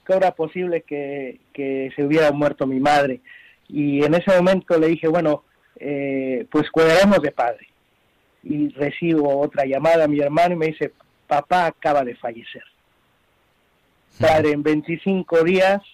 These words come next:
Speaker 1: me quedé huérfano.
Speaker 2: Sí.
Speaker 1: Y recordé las palabras que había yo dicho en el aeropuerto de México.
Speaker 2: Comprendo.
Speaker 1: "Y Dios se encarga de mis padres, me voy a España." Y aquí estamos.
Speaker 2: Eh, es, es, ah, es, es, sí, la verdad es que sí, es, es, digamos, muy llamativo y a la vez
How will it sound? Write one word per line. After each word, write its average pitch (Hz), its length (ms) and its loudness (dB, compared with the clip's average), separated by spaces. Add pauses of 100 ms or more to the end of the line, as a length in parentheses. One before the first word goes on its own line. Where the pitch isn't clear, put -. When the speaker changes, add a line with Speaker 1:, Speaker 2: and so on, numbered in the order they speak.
(480)
Speaker 1:
me 147 200 -2
quedé 170 220 2
huérfano. 165 600 0 (300)
Speaker 2:
Sí. 90 320 -10 (320)
Speaker 1:
Y 160 140 -8
recordé 165 560 0
las 214 200 0
palabras 196 680 0
que 175 100 -8
había 175 240 -2
yo 185 120 -8
dicho 180 240 -8
en 170 60 -6
el 156 80 -4
aeropuerto 151 540 -4
de 143 80 -4
México. 143 500 -12 (100)
Speaker 2:
Comprendo. 85 500 -10 (220)
Speaker 1:
"Y 160 140 -2
Dios 180 340 2
se 160 80 -4
encarga 160 400 0
de 147 60 0
mis 147 180 -6
padres, 180 340 0
me 160 140 -2
voy 160 160 4
a 151 40 0
España." 143 520 -6 (380)
Y 156 80 0
aquí 160 160 -2
estamos. 170 420 2 (800)
Speaker 2:
Eh, 101 240 -8
es, 110 180 -10
es, 120 300 -8
ah, 107 160 -4
es, 107 280 -10
es, 104 200 -8
sí, 156 260 -8
la 98 140 -6
verdad 98 180 -4
es 110 100 -8
que - 120 -8
sí, 175 260 -6
es, 123 220 -8
es, 131 240 -6
digamos, 123 400 -6
muy 131 160 -2
llamativo 139 580 -4
y 170 80 -4
a 123 60 -4
la 110 100 -4
vez 135 260 -4